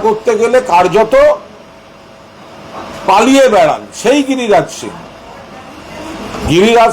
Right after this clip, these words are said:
সিং বাংলাকে অপমান করেছেন, এর জবাব গিরিরাজ সিং পাবেন। বিহারকে বাংলা হতে দেবেন না, এটা একটা বাংলাকে, বাংলার ইতিহাস, বাংলার সংস্কৃতি, বাংলার সাফল্য। এখনো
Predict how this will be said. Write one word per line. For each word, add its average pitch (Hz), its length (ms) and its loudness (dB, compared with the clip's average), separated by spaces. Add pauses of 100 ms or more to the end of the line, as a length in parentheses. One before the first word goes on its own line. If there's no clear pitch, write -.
সিং 233 140 2 (160)
বাংলাকে 214 400 2 (100)
অপমান 226 320 0 (100)
করেছেন, 240 400 4
এর 214 80 0 (120)
জবাব 208 300 4 (120)
গিরিরাজ 214 440 0
সিং 214 100 -6 (140)
পাবেন। 156 260 0 (1600)
বিহারকে 196 560 2 (160)
বাংলা 208 340 2
হতে 233 200 2 (120)
দেবেন 285 240 4 (100)
না, 196 80 0 (880)
এটা 165 200 -2
একটা 214 160 -4 (120)
বাংলাকে, 208 480 2 (500)
বাংলার 214 440 2 (120)
ইতিহাস, 196 400 0 (200)
বাংলার 208 400 0 (120)
সংস্কৃতি, 208 600 -4 (460)
বাংলার 214 380 4 (100)
সাফল্য। 214 480 2 (1600)
এখনো 240 320 2